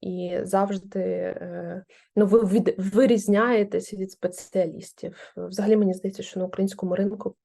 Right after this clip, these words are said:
відсотків десять всіх спеціалістів з employer брендінгу мають сертифікацію, тому, м, закликаю <laughs> сертифікуватись і, е,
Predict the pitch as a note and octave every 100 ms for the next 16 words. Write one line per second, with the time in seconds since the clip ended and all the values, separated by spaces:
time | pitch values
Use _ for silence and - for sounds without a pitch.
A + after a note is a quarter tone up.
0 | _ F3+ F#3 F#3+ F#3+ - F#3+ - - _
1 | _ - E3+ F#3+ F#3+ G3 - E3+ - -
2 | - _ _ - - - F#3+ F#3+ - F#3+
3 | F#3+ F#3 F#3 F3 F#3 F#3+ F3 - G3 A3+
4 | G3+ F#3 F#3 F#3 F#3+ G3+ - G#3 G3 A#3
5 | D4 - G#3+ G#3+ F#3+ F#3+ G3 G3 G3 -
6 | - - - F3 F3 F#3 F#3+ F#3+ F#3+ F#3+
7 | G3 G3+ - - - F#3 G3+ G3+ F#3+ G3
8 | G#3+ G#3+ F#3 F#3 F#3+ - - - - -
9 | A3+ B3 A#3+ A#3 A3 A3+ C#4+ C#4+ G#3+ -
10 | - G#3 G#3 G3+ F#3+ F#3 F3 F3+ F#3